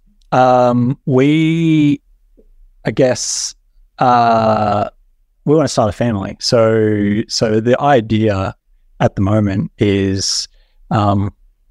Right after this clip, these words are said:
you know, we, we're, we've tried to put, like, a n-, hard to put a number on it, to be honest, because you, you fluctuate. It's like life, you know, but, like, we, when we got to it, and this was really, like, only two or three weeks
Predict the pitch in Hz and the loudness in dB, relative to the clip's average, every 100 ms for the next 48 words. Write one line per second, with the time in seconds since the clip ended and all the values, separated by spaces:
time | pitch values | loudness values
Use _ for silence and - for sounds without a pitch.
0 | _ 113 101 104 117 117 - 151 113 107 | _ -2 0 2 2 2 0 -2 0 0
1 | 113 - 156 131 - _ - - 139 - | -2 -4 -2 -2 -4 _ -6 0 0 -2
2 | - 131 113 - 110 139 - _ _ _ | -4 -2 -2 -2 -2 -2 -8 _ _ _
3 | _ _ _ - 214 220 233 147 120 110 | _ _ _ 0 0 2 2 2 2 2
4 | 95 95 - 127 104 95 - 139 151 147 | 0 -6 -6 -2 -2 -2 -4 0 0 0
5 | 143 151 143 - 170 - 113 95 - 151 | -2 -2 -4 -2 -2 0 -2 -2 -2 -2
6 | 165 156 147 147 113 - - 107 110 127 | 0 0 2 2 0 -2 -4 -2 -2 0
7 | 139 - 139 123 - - - 160 165 _ | 0 2 2 2 0 -12 -2 -2 -2 _
8 | _ _ _ _ 160 190 196 165 - 135 | _ _ _ _ -2 0 0 -2 0 -2
9 | - - 113 107 - 120 135 165 226 185 | -2 -2 0 0 0 0 0 2 0 2
10 | 165 147 135 120 107 - 123 113 110 110 | 2 4 4 4 2 0 0 2 0 0
11 | 127 120 120 - 107 104 101 101 - - | 2 2 2 0 0 2 0 -2 -2 -6
12 | - | -6